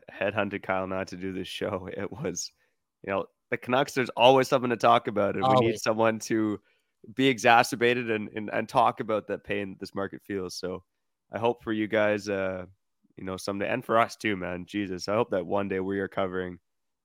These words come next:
Speaker 1: a long, long Canucks playoff run
Speaker 2: Mm-hmm.
Speaker 1: because, uh, my God, this fan base def-, de-, definitely deserves it. And, uh, thanks, John, for subscribing and listening.
Speaker 2: Yeah, thanks, John, for the kind words too, and just, uh, putting some love in there, you know, hoping the best for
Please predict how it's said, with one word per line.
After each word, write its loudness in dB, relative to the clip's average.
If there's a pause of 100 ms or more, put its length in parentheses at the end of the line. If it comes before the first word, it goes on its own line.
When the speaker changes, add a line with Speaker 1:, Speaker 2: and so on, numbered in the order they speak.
Speaker 1:
a -4
long, 2
long -2
Canucks -10
playoff -2
run -4
Speaker 2:
Mm-hmm. -10
Speaker 1:
because, -10
uh, -6
my -6
God, -6
this -8
fan -8
base -6
def-, -8 (160)
de-, 2
definitely 0
deserves -8
it. -8 (580)
And, -8
uh, -4
thanks, 0
John, 4
for -10
subscribing -4
and -8
listening. -10 (480)
Speaker 2:
Yeah, -4
thanks, -6
John, -4
for -12
the -10
kind -6
words -4
too, -6
and -12 (580)
just, -4
uh, -6
putting -6
some -10
love 0
in -8
there, -10
you -10
know, -6
hoping -4
the -6
best -6
for -8